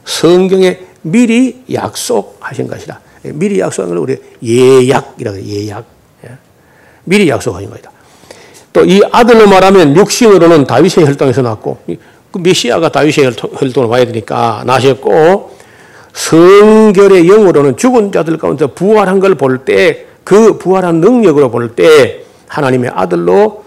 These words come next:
어, 인정되셨으니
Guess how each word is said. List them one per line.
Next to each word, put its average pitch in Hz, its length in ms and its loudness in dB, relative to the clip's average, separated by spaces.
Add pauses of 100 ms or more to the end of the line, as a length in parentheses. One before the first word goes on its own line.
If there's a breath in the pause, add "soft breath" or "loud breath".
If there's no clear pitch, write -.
(220 loud breath)
어, 113 640 -8 (560 soft breath)
인정되셨으니 143 1400 2